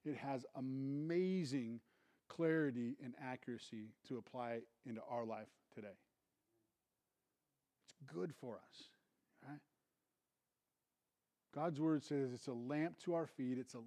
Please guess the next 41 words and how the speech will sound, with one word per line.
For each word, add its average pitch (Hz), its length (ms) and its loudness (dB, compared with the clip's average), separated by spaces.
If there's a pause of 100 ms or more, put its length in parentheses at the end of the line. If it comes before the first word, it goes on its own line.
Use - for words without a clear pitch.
light 139 220 -4 (680)
to 139 80 -2
our 123 100 -2
path. 110 340 -10 (140)
And 147 100 -2
it 143 100 2
absolutely 156 680 0
will 151 280 2
be 143 380 2 (140)
if 165 240 -6
and 160 200 0
when 120 360 -4 (560)
you 127 180 -2
and 123 100 -2
I 117 160 -6
will 113 160 -6
use 107 280 -4
it 107 140 -14
that 107 200 -12
way. 110 140 -16 (200)
Amen? 131 320 -2 (920)
Band's 147 260 4
got 139 160 4
a 127 60 2
great 135 240 4
song 135 280 0
for 147 120 2
us 131 80 -2
to 135 100 -4
close 143 320 4
up 139 180 4
with. 143 200 6 (760)
I'm - 320 -8
gonna 151 100 4
close 156 240 4
this 131 120 -2
in 160 80 6
a - 20 6
word 147 160 8
of 143 80 2
prayer. 160 320 8